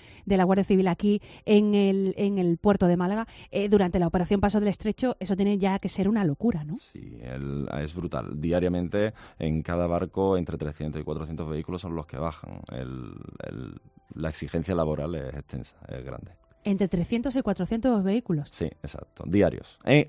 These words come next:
Speaker 2: por barco, son dos barcos, eh, hay dos líneas, que unen Ceuta, que unen Melilla con Málaga,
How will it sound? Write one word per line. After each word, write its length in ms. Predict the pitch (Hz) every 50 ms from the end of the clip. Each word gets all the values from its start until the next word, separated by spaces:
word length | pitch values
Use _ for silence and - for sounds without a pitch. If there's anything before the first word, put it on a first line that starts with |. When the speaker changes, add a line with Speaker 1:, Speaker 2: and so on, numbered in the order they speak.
| - -
Speaker 2:
por 160 | - 131 135 107
barco, 320 | 82 76 73 - - 67
son 160 | - 78 78
dos 100 | 76 71
barcos, 540 | - 95 107 - - 71 156 160 - - _ _ - -
eh, 280 | - 76 73 73 69 - - - - _ _ _ _ _ _ -
hay 140 | - 76 73
dos 140 | 71 69
líneas, 380 | 69 76 92 107 127 143 131 -
que 140 | _ - 82
unen 180 | 82 80 76 71
Ceuta, 380 | - 87 82 80 76 - - -
que 140 | - 90 85
unen 180 | 80 80 82
Melilla 280 | 80 76 80 82 80 76
con 140 | - 78 78
Málaga, 380 | 85 90 104 120 139 156 -